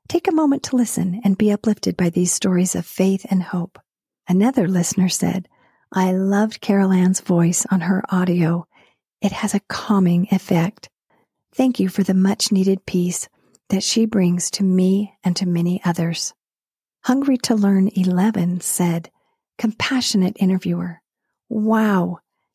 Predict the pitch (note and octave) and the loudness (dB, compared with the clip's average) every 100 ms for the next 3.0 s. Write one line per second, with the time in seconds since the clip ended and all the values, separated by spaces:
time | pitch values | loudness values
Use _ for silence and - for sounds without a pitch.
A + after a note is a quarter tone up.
0 | - A#3 C4 D4 - B3 G#3+ - E3 F#3 | -2 0 2 -2 -4 -2 -2 -2 -2 -2
1 | - G#3+ - - A3+ A3+ G#3+ A3 A3 A3+ | -2 -4 -4 -2 -2 0 0 2 2 2
2 | G#3+ F#3 F3+ F3+ - A#3+ A#3+ F3+ F3 | 2 0 -2 -2 -2 0 2 0 -4